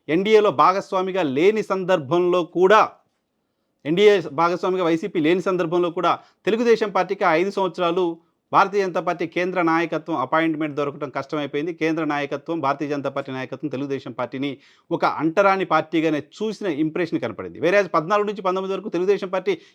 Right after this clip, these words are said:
ఎన్డీఏ కూటమిలో ఉన్నప్పటికీ వైఎస్ఆర్ కాంగ్రెస్ పార్టీతో బీజేపీ అలైన్‌మెంట్ చేస్తూ వచ్చింది. ఆ, ఆ గ్యాప్ కారణంగానే తెలుగుదేశం పార్టీ బయటకు వచ్చిందని ఇంతకుముందు చెప్పుకున్నాం.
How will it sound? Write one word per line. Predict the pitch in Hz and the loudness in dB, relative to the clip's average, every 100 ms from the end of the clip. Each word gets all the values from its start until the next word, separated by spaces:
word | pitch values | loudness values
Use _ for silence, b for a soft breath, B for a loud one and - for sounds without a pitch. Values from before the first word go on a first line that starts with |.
| - | -4
ఎన్డీఏ | 151 196 208 208 | 2 6 6 4
కూటమిలో | 214 220 220 185 | -2 0 2 2
ఉన్నప్పటికీ | 208 233 220 196 233 | 2 0 -2 -2 0
వైఎస్ఆర్ | 208 208 202 | 0 0 -2
కాంగ్రెస్ | 202 180 185 | -2 -4 -4
పార్టీతో | 175 190 175 | -4 -4 -4
బీజేపీ | 180 180 160 | -2 -2 0
అలైన్‌మెంట్ | 160 160 156 143 143 | 0 2 0 0 -4
చేస్తూ | 139 143 131 | -4 -4 -6
వచ్చింది. | 139 175 - b - 160 | -4 -6 -6 b 2 6
ఆ, | 160 - _ _ _ | 6 2 _ _ _
ఆ | 143 151 | -2 2
గ్యాప్ | 175 180 180 | 4 4 2
కారణంగానే | 165 156 160 185 143 | 0 0 -2 -4 -4
తెలుగుదేశం | 156 160 151 147 | -2 0 0 -2
పార్టీ | 143 131 | -4 -4
బయటకు | 131 123 | -4 -6
వచ్చిందని | 120 139 | -8 -10
ఇంతకుముందు | 117 107 95 | -8 -10 -10
చెప్పుకున్నాం. | - 82 | -14 -20